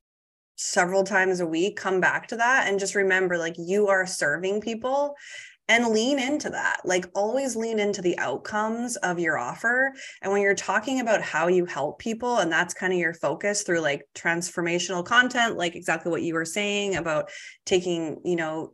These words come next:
sharing exactly what you did with a client to help them go from A to B, like, these kinds of things will really help people see you as someone they can trust and be like, "Oh, wow, she's helping so many people. Like, I want that kind of help."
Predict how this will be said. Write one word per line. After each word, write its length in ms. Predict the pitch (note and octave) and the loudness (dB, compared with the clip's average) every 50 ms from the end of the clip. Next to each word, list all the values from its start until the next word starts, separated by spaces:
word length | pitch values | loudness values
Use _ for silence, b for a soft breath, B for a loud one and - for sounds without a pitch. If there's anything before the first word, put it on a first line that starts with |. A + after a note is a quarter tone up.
| _ _ | _ _
sharing 440 | - - - - F#3 F#3 F3+ F3+ F3+ | -10 -4 2 4 6 6 6 6 4
exactly 400 | F3 E3+ F3 D#3+ E3 - F#3+ E3+ | 2 2 2 0 2 0 0 0
what 140 | E3+ D#3+ - | 0 0 -2
you 120 | F3 F3 | -2 -2
did 160 | D#3+ E3 D#3 D#3+ | -2 -2 -2 -2
with 140 | E3 - | -4 -6
a 60 | E3+ D#3+ | -8 -8
client 380 | - - F3 F3 F3 E3+ E3 F3+ | -4 -2 0 0 0 0 -2 -6
to 60 | E3 | -6
help 220 | D#3 F3 E3 E3 | -4 -4 -4 -4
them 140 | - E3+ D#3+ | -4 -4 -4
go 160 | E3 E3 E3 | -2 -4 -4
from 180 | E3 - D#3+ C#3+ | -4 -6 -6 -6
A 140 | D3+ D#3+ D#3+ | -6 -6 -6
to 80 | D3+ | -4
B, 400 | D#3 F#3 F#3+ F#3+ F#3+ F#3 F#3 F#3 B B B B B B B B _ | -2 0 2 4 4 2 2 0 B B B B B B B B _
like, 300 | - - F#3 F3 D3 E3+ | 0 2 2 2 2 2
these 240 | F#3 G#3 A#3 C4 C4 | 2 4 4 2 2
kinds 300 | - - A#3+ A#3+ B3 G#3 | 0 0 0 0 2 0
of 120 | G#3 G3 - | -2 -2 -2
things 360 | - F3+ F3+ F#3+ F#3 F3+ E3+ | -2 0 2 2 0 0 -2
will 180 | F3 E3+ E3 | -4 -4 -4
really 340 | D#3 D#3+ F3 F3+ F3+ F#3 F#3 | 0 2 2 4 6 4 4
help 440 | F3 F3+ - - D#3 - - - - | 4 2 -2 -2 -2 -2 -4 -8 -8
people 580 | - G3+ G3 F#3 F#3 F#3+ F#3+ F#3+ F#3+ F#3+ F#3+ B B B B B | -4 -4 -4 -2 0 0 0 0 0 -2 -4 B B B B B
see 500 | - - - - F#3 F#3 F#3 F3+ E3+ D#3+ | -8 -4 0 2 2 4 4 4 2 2
you 400 | D#3 D#3+ E3 F3+ F#3+ G3 - - - | 2 2 4 4 6 4 4 2 0
as 340 | E3+ E3 E3 E3+ E3 E3 - | 0 0 0 0 -2 -4 -4
someone 300 | - E3+ F3 F3+ F3+ F3 | -2 -2 0 0 0 0
they 100 | E3+ E3+ | -2 -2
can 160 | E3 F3+ E3+ | -4 -6 -6
trust 640 | E3+ - - - A#3 A3+ A3+ A#3 A#3+ A#3 A#3 - - | -6 -4 -2 0 2 4 4 4 2 0 -2 -6 -6
and 140 | - F3 E3+ | -4 -4 -2
be 60 | F3 | 0
like, 180 | F3 E3+ E3+ G#3+ | -2 -2 -2 -4
"Oh, 80 | A3+ G#3+ | -4 -4
wow, 320 | G#3 G#3+ G#3 A3 G#3+ G#3 | -2 0 0 0 0 -2
she's 220 | G#3 - G3 F#3+ | -4 -6 -6 -6
helping 260 | G3+ E3+ E3 F#3 F3 E3+ | -6 -6 -4 -4 -4 -4
so 140 | - E3+ | -4 -4
many 240 | E3+ E3+ E3+ E3 E3+ | -4 -4 -4 -6 -6
people. 340 | - - G#3+ G#3 G#3 G3+ G3 | -4 -4 -4 -2 2 2 4
Like, 220 | F#3+ E3+ - - | 4 4 2 0
I 100 | - E3 | -4 -4
want 240 | E3 D#3+ D#3 D3 E3+ | -4 -6 -6 -8 -8
that 160 | F#3+ - - | -8 -10 -10
kind 160 | - F#3 E3+ D#3+ | -8 -8 -8 -8
of 100 | D#3+ E3+ | -8 -6
help." 500 | - G3+ G#3 G#3+ G#3+ G#3 G#3 G#3 - | 0 2 2 4 4 2 0 -2 -4